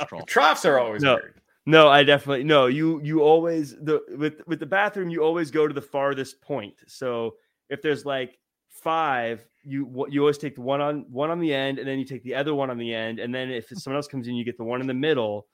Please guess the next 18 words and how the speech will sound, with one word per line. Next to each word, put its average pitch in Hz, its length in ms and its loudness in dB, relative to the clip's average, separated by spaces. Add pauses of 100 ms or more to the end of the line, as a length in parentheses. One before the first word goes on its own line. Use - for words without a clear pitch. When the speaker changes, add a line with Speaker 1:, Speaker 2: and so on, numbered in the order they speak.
(260)
Speaker 3:
You 139 80 -2
have 135 100 -2
to 143 100 -18
make 139 120 -4
sure 139 240 -6
you're 120 180 -4
always 117 380 -4
doing 113 300 -10
the, 104 180 -10
uh, 98 260 -10 (760)
the, 113 80 -6 (120)
the 107 60 -18
distance, - 580 -18
the 117 80 -18
space. 117 480 -8
<laughs> - 60 -20 (360)
Speaker 2:
What 139 140 -6
about 147 260 0